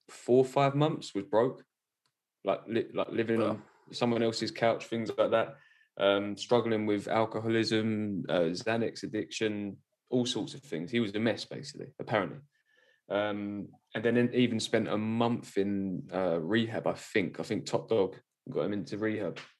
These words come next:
Speaker 1: 'cause there was an incident with, like, his car, like, smashing up Top Dog's car or something like that. He, he basically was off the rails. Um, and then I think started recording this in, like, January twenty twenty, he said. But yeah, that, that's why it's taken so long.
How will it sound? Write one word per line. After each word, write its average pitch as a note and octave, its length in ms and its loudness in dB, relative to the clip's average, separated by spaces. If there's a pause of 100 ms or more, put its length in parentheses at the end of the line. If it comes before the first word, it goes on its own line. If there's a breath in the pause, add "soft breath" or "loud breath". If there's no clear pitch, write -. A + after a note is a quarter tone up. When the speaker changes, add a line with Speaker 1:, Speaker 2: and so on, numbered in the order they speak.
(180)
Speaker 1:
'cause G#2+ 100 -6
there A2 100 6
was G#2 120 0
an A#2 60 2
incident A2 360 4
with, F#2+ 140 2
like, F#2+ 160 2
his A2+ 180 2
car, A2+ 360 6
like, - 140 2
smashing A2+ 340 0
up A2 140 -2
Top - 200 -2
Dog's A2 200 -2
car A2+ 180 0
or A2 80 2
something A2 320 -2
like A2 140 2
that. A#2+ 80 2
He, C3 80 6
he A#2+ 140 0
basically A#2 320 8
was A2 140 -4 (220)
off A2+ 220 0
the G#2+ 80 2
rails. F#2+ 420 -4 (600 soft breath)
Um, G2 580 0 (460)
and G#2+ 120 -4
then G#2 440 -2 (200)
I - 40 -14
think G#2+ 400 -8
started G2+ 400 2
recording A2 420 0
this A2 220 0
in, G#2 60 -2
like, G#2 160 0 (800)
January B2 360 6
twenty C3+ 260 2
twenty, D3+ 420 2
he C3+ 80 -4
said. D#3+ 300 2 (1040)
But G#2 100 6
yeah, G#2+ 160 10
that, A#2+ 220 6
that's - 280 6
why A2 320 8
it's G2 300 -2
taken G2+ 360 0
so F#2+ 160 2
long. G2 340 2